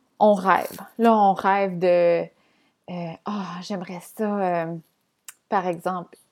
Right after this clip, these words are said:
quitter mon emploi de neuf à cinq. Euh,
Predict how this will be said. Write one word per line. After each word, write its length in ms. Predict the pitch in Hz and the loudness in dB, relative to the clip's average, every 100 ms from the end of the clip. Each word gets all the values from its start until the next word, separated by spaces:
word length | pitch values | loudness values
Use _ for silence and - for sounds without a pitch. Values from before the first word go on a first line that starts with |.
| _ | _
quitter 300 | - - 220 | -10 0 2
mon 220 | 202 190 | 2 0
emploi 380 | 190 180 - 190 | -2 -2 0 -2
de 60 | 185 | -2
neuf 180 | 185 185 | -8 -12
à 100 | 180 | -12
cinq. 480 | - 185 185 185 180 - _ _ _ _ _ | -10 -8 -8 -10 -12 -16 _ _ _ _ _
Euh, 340 | 190 170 170 | -4 -2 -2